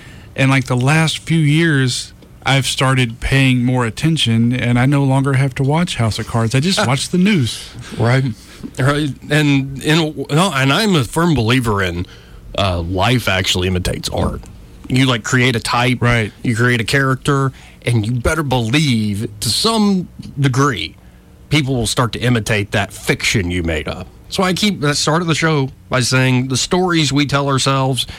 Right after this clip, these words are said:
Speaker 2: and the stories we pass on, the stories we inherit are the most important things in our lives because they will shape who you are, whether you do it on purpose or not. It doesn't have to be conscious.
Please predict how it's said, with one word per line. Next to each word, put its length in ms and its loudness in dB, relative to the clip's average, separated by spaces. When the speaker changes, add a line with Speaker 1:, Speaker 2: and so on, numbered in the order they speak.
Speaker 2:
and 160 0
the 60 0
stories 340 0
we 60 0
pass 280 -2
on, 240 2
the 80 2
stories 340 -2
we 120 2
inherit 320 0
are 80 0
the 80 0
most 400 2
important 420 0
things 240 0
in 60 -6
our 100 -2
lives 300 -4
because 320 0
they 120 2
will 220 2
shape 340 -2
who 140 0
you 220 0
are, 240 -4
whether 240 0
you 140 2
do 180 2
it 80 0
on 120 0
purpose 340 0
or 80 0
not. 220 0
It 60 -6
doesn't 140 2
have 120 2
to 80 -10
be 100 -4
conscious. 600 -4